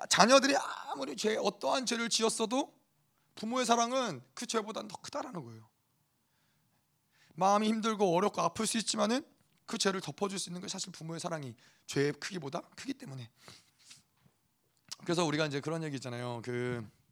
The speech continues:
어, 어떤, 어떤 사람이 사람을 죽이고 살인죄를 짓고 감옥에 가서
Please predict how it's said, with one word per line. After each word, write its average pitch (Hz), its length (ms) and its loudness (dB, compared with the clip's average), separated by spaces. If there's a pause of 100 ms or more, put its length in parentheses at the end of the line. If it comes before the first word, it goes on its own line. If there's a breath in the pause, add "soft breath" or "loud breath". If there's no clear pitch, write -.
(1900 soft breath)
어, 110 460 -16 (160)
어떤, 165 320 -2
어떤 160 460 -2
사람이 160 680 0 (600)
사람을 190 380 4
죽이고 131 420 -6 (800)
살인죄를 180 1400 -6
짓고 - 380 -8 (680)
감옥에 156 340 2
가서 117 300 -2